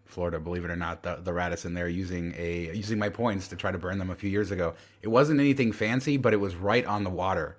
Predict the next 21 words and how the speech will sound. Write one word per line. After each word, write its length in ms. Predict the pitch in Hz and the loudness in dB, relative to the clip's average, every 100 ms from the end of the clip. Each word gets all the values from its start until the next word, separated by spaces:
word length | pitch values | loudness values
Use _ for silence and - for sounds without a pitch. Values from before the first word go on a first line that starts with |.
| _ | _
So, 160 | - 104 | -4 2
like, 260 | 101 98 | 4 2
you, 300 | 104 104 98 | 0 0 0
you 160 | 85 101 | -4 -2
looked 260 | 104 120 110 | 0 2 4
out 340 | 104 107 101 | 6 6 4
and 360 | 92 90 87 - - _ _ | -4 -4 -6 -8 -16 _ _
there 100 | 104 | 0
wasn't 340 | 104 123 131 101 | 6 6 6 4
much 220 | 104 113 | 4 4
of 100 | 98 | 2
a 60 | 90 | 2
beach, 400 | 101 104 - 95 | 0 -2 0 0
like, 160 | 90 | 2
there 80 | 95 | 2
wasn't 240 | 110 113 | 2 2
much 160 | 104 104 | 0 -2
of 80 | 95 | -2
a 40 | |
sand 300 | 90 95 95 | -2 -2 -2
beach, 340 | 95 104 - | -2 -4 -6